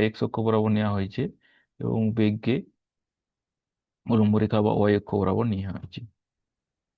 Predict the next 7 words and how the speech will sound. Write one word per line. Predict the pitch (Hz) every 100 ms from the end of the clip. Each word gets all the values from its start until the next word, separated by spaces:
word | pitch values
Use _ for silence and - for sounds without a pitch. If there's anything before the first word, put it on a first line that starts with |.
| _ _ _ _ _ _ _ _ _ _ _ _ _
তো | - 120
সময় | - - 127 139 151 165 190 - _ _ _ _ _ -
বা | 123 113 110 -
ভি, | 117 123 135 143 151 147 -
এ, | 123 127 123 - _ _ _ _ _ -
টি | 139 139
লেখচিত্রে | 117 113 120 127 - -